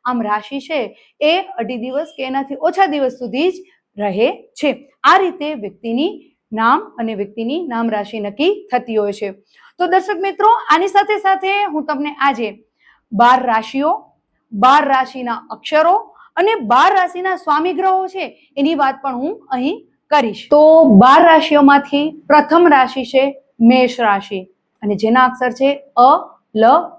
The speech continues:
ઈ. ત્યાર પછી બીજી રાશિ વૃષભ રાશિ, જેના અક્ષર છે બ, વ, ઉ. ત્યાર પછી ત્રીજી રાશિ મિથુન રાશિ,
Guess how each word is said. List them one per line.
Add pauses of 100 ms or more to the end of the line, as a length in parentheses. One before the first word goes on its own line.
(160)
ઈ. (640)
ત્યાર
પછી
બીજી
રાશિ
વૃષભ
રાશિ, (320)
જેના (140)
અક્ષર
છે (100)
બ, (520)
વ, (440)
ઉ. (340)
ત્યાર
પછી
ત્રીજી
રાશિ (260)
મિથુન
રાશિ,